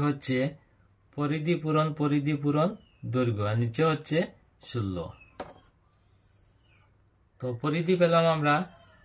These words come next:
দুই দশমিক ত্রিশ। পূরণ,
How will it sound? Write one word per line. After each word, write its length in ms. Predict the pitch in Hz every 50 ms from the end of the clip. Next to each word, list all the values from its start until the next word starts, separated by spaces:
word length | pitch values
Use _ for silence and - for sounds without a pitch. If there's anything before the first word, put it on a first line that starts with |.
| - -
দুই 260 | 123 120 131 139 151 160 165
দশমিক 500 | 165 160 175 175 165 160 147 156 180 185 - - _ _ _ _ _ _ _ _
ত্রিশ। 360 | - 120 113 104 98 92 87 - - - - - _ _ _ - _ _ _ _ _ _ _ _ _ _ _ _ _ _ _ _ _ _ _ _ _ _ _ _ _ _ _ _ _ _ _ _ _ _ _ _ _ _ _ _ _ _ _ _ _ _ _ _ _ _ _ _ _ _ _ _ _ _ _ _ _ _ _ _ _ _ _ _ _ _ _ _ _ _ _ _ _ _ _ _ _ _ _ _ _ _ _ _ _ - - - _ -
পূরণ, 340 | 135 135 127 131 135 139